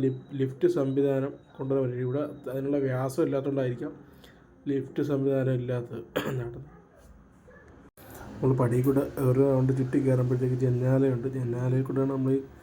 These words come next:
വെളിയിലെ കാഴ്ച കാണാൻ പറ്റും. അപ്പം ഇവിടെ റൈറ്റ് സൈഡിലായിട്ടാണ്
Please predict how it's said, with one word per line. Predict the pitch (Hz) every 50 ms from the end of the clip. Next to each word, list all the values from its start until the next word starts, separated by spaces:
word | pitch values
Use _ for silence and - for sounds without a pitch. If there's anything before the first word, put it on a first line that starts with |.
| - - - - - -
വെളിയിലെ | 135 123 123 131 135 139 127 139
കാഴ്ച | 127 123 123 120 -
കാണാൻ | 139 123 120 120 123 120
പറ്റും. | 123 110 - 135 139 - - - - - - - - - - - - - - - - - - - - - - - - 117 113 110 123
അപ്പം | 120 131 123 123 - - - - - _ _ _
ഇവിടെ | 135 127 131 139 139 131 127
റൈറ്റ് | 120 117 123 135 139 - -
സൈഡിലായിട്ടാണ് | - 139 135 131 135 139 135 131 131 131 127 135